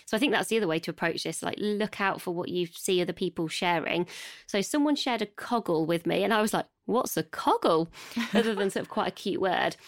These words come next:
Speaker 1: And essentially, it's a visual mind map. So not dissimilar from a Miro board. So they would be good to try and compare and contrast and see which one you prefer.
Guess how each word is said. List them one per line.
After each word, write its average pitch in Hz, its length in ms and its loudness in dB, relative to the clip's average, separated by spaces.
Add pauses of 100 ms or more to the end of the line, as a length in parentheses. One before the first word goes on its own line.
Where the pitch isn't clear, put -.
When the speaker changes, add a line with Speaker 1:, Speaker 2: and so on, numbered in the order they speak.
(220)
Speaker 1:
And 269 100 2
essentially, 247 1080 0
it's - 800 -2
a 220 540 4
visual 233 520 2
mind 226 520 2
map. - 300 2 (140)
So - 160 2
not 320 280 4
dissimilar 262 340 2
from 226 260 0
a 220 100 2
Miro 175 200 2
board. 160 240 -2
So 208 120 -2
they 262 160 2
would 254 220 0
be 196 200 0
good - 420 -2 (320)
to 196 100 -4
try 180 360 0
and 175 140 2
compare 180 340 0
and 175 120 0
contrast 190 480 -4 (100)
and 170 140 0 (100)
see 175 200 2
which 170 160 0
one 175 120 2
you 170 100 2
prefer. 190 400 0